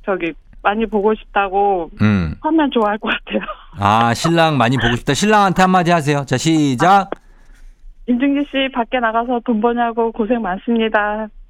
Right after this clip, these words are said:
Speaker 1: 이번 휴가 때 들어오면 잘해줄게요."
Speaker 2: 아, 어디 멀리 가셨어요?
Speaker 1: 아, 저기 배 타는 직업이라서
Speaker 2: 아.
Speaker 1: 지금 말레이시아에서 들어오고 있거든요.
Speaker 2: 아, 말레이시아에서?
Speaker 1: 네, 네, 네, 네.
Speaker 2: 아, 그래요, 그래요. 아, 알겠습니다.
Speaker 1: 네, 네.
Speaker 2: 예.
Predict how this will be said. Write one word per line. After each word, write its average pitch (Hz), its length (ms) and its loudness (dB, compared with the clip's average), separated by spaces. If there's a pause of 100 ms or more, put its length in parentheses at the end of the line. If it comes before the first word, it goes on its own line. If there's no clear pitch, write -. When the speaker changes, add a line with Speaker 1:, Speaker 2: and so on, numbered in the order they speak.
(320)
Speaker 1:
이번 262 220 2
휴가 359 240 0
때 285 220 -2
들어오면 247 520 0
잘해줄게요." 233 880 -2 (160)
Speaker 2:
아, 104 220 4
어디 120 180 0
멀리 135 320 2
가셨어요? 151 720 0 (460)
Speaker 1:
아, 220 180 2
저기 226 220 -2 (360)
배 262 100 0 (120)
타는 311 320 -2
직업이라서 208 580 -2 (180)
Speaker 2:
아. 123 280 2
Speaker 1:
지금 135 540 0
말레이시아에서 220 920 0
들어오고 190 500 -2
있거든요. 104 340 -2
Speaker 2:
아, 87 40 0
말레이시아에서? 123 1300 0
Speaker 1:
네, 214 60 2 (180)
네, 175 160 -2
네, 165 160 -4 (120)
네. - 40 -2
Speaker 2:
아, 110 160 0
그래요, 117 420 -2
그래요. 95 280 -2
아, 87 180 0
알겠습니다. 95 640 0
Speaker 1:
네, 85 60 -2
네. - 20 -2
Speaker 2:
예. 90 300 -2